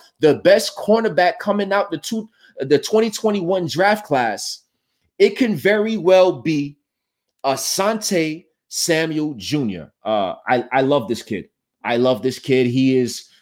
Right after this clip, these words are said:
one of my favorite cornerbacks in the draft. If he's not my favorite cornerback in the draft, I just think he's a dog. I think he has that dog mentality. I think he will make an immediate impact for the Buffalo Bills.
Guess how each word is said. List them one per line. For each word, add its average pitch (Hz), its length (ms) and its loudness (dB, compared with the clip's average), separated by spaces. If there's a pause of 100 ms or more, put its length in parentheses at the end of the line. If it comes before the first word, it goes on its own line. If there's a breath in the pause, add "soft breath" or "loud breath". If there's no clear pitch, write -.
(100)
one 120 260 0
of 147 100 2
my 139 180 0
favorite 135 420 -4
cornerbacks 131 560 -2
in 135 160 -6
the 123 80 -4
draft. 120 520 0 (240 soft breath)
If 175 200 0
he's 180 260 0
not 151 500 0 (680)
my 135 160 4
favorite 131 380 0
cornerback 107 440 -2
in 104 80 -12
the 98 80 -12
draft, 95 340 -4
I 101 80 -4
just 107 240 -8
think 123 200 -4
he's 120 180 -2
a 107 60 -2
dog. 123 400 4
I 101 60 2
think 110 200 -6
he 113 120 -2
has 110 180 0
that 107 200 -2
dog 113 200 2
mentality. 117 640 0
I 90 80 0
think 110 260 -6
he 117 80 -12
will 107 140 -2
make 110 200 0
an 104 80 -4
immediate 110 440 -2
impact 110 400 -4
for 98 80 -8
the 98 80 -2
Buffalo 98 360 -4
Bills. 95 460 0